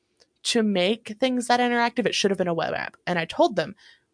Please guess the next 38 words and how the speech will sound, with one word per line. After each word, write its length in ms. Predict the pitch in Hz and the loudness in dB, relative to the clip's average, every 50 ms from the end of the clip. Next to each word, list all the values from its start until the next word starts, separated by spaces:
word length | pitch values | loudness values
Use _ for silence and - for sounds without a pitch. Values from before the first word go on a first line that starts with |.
| _ | _
"We 140 | - 196 208 | -2 -2 0
could 220 | - - 185 185 | 2 0 -2 0
code 180 | - - 277 262 | 2 2 2 2
this 160 | 220 185 - | 0 -2 -2
out 160 | 151 160 160 - | -4 -6 -6 -6
and 60 | 165 | -8
make 160 | 165 147 - - | -8 -8 -8 -10
it 60 | - | -12
into 240 | - - - 147 - | -12 -8 -8 -6 -6
a 60 | - | -4
web 240 | 151 156 170 226 311 | 0 4 6 6 8
app." 400 | 262 175 143 - - 98 - - _ _ _ _ _ _ _ | 6 6 2 -2 -4 -6 -6 -8 _ _ _ _ _ _ _
and 380 | - 170 165 156 160 165 - _ - | -2 -2 -2 -2 -4 -8 -14 _ -2
it 180 | 151 170 - | -2 -2 0
would 320 | 170 170 165 165 170 - - | 0 0 -2 -2 -4 -8 -6
be 100 | 165 160 | -6 -4
so 220 | 160 - 160 151 | -2 -4 -4 -4
much 180 | - - - - | -6 -10 -4 0
better 260 | 185 208 202 175 170 | 0 2 2 0 -2
for 140 | - - 165 | -2 -4 -6
this 180 | 160 165 - | -6 -6 -8
kiosk 560 | - - - 294 226 165 151 - - - - | -6 -4 0 0 0 0 -2 -4 -8 -10 -16
for 300 | - - - 160 156 156 | -14 -6 -4 -2 -2 -2
this 220 | 160 165 - 170 - | -6 -8 -12 -12 -6
furniture 320 | - 190 196 190 185 - | -4 -4 -4 -4 -6 -8
company. 440 | - - 165 175 - - - - 208 _ - - - - - _ _ _ | -12 -12 -14 -12 -12 -12 -12 -12 -12 _ -20 -20 -20 -20 -20 _ _ _
And 80 | 196 | 0
they're 80 | 190 190 | 2 4
like, 160 | 190 180 180 - | 4 2 4 2
"No, 140 | 240 226 | 2 4
it 80 | - 220 | 4 2
needs 240 | 233 269 330 330 - | 0 0 -4 -4 -2
to 60 | - | -2
be 120 | 370 392 | 2 2
a 40 | 403 392 | 2 0
P 180 | - - 311 | 0 0 2
D 160 | 311 285 233 | 2 4 2
F. 640 | 190 165 160 170 240 381 392 - - - - - | 2 2 2 2 2 2 2 0 -6 -14 -14 -16